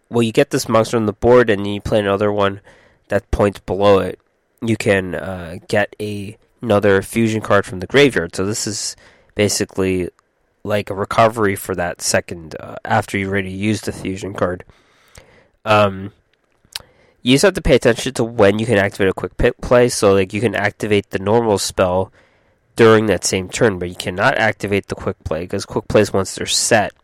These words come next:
you have to wait till the next turn to activate. Whereas a normal spell,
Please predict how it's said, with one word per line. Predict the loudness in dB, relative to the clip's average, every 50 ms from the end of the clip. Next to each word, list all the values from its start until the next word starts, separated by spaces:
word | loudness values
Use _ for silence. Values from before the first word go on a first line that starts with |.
| _ _ _ _ _ _ _ _ _ -8
you | -4 -2
have | -2 -2 -4
to | -8
wait | -8 -6 -6 -8 -8 -8 -12 _ _ -12
till | -6 -2 0 0 0 0 -4 -6 -10 -14 _ _ _ _ _ _ _ -10
the | -8 -6
next | -4 -6 -6 -6 -10
turn | -12 -8 -8 -8 -8 -6
to | -6 -4
activate. | -4 -4 -6 -8 -14 -14 -14 -14
Whereas | -10 -8 -6 -4 -2 -2 -4 -4
a | -6 -6
normal | -2 2 4 4 4 4 2 0 0
spell, | -2 -4 -6 -4 -4 -4 -4 -6 -8 -12